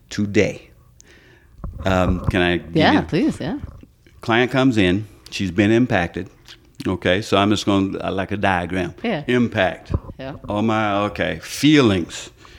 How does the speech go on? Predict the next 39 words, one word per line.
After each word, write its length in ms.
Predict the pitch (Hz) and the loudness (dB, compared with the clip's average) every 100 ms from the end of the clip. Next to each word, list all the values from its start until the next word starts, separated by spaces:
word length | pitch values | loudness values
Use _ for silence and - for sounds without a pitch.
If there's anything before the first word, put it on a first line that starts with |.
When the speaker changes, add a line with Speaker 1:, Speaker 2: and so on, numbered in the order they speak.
| - - | -8 2
Speaker 1:
Interpretation 1000 | 120 127 120 - 107 147 143 - 101 | 4 4 2 2 -2 2 2 4 4
of 180 | 95 80 | 4 0
how 220 | 87 101 | -2 0
do 120 | 107 104 | 2 2
I 120 | 98 | 0
feel, 520 | - 107 92 80 82 | 0 0 0 -2 -6
frustration, 720 | - 117 - 110 104 - 82 | 0 0 0 0 0 -2 -4
all 220 | 92 123 123 | 2 4 4
these 260 | 120 107 | 2 0
things 260 | 110 107 92 | -2 -2 -2
are 40 | |
coming 400 | 92 98 95 90 | -6 -4 -2 -2
up. 240 | 87 - - | -4 -8 -8
Speaker 2:
Yeah. 240 | 143 139 143 - _ - | -6 -4 -6 -12 _ -6
Speaker 1:
Now 260 | 92 117 120 | 2 4 6
you're 180 | 110 | 4
dealing 360 | 98 101 95 92 | 2 0 0 0
with 240 | 90 87 - | -2 -6 -6
uncertainty. 680 | 107 101 - 104 - - 80 | 0 0 2 -2 -2 -6 -10
Well, 180 | 87 82 | -10 -6
how 180 | 107 120 | -2 0
do 100 | 107 | 0
I 100 | 98 | -2
fix 300 | - 95 - | -4 -6 -6
this? 260 | 76 - | -10 -4
What 180 | 98 120 | 2 6
do 120 | 113 | 6
I 140 | 98 87 | 4 2
do? 280 | 90 73 - - 151 | 0 -2 -8 -8 0
Speaker 2:
Right. 320 | 143 156 120 120 113 - | 2 4 2 -4 -8 0
Speaker 1:
And 600 | 117 113 107 104 104 101 120 | 2 4 4 4 2 0 2
when 100 | 107 | 0
she 180 | - 113 | 2 0
hit 140 | 110 | 0
the 80 | 110 | -4
door, 680 | 110 156 135 110 101 107 107 - - - - | 0 2 2 2 0 -2 -8 -20 -20 -20 -8
she's 240 | 110 98 | -6 0
normally 720 | 107 120 127 123 110 95 90 - - - | 2 4 4 2 2 0 -4 -10 -20 -8
a 540 | 98 95 92 92 92 | -4 -2 -4 -4 -6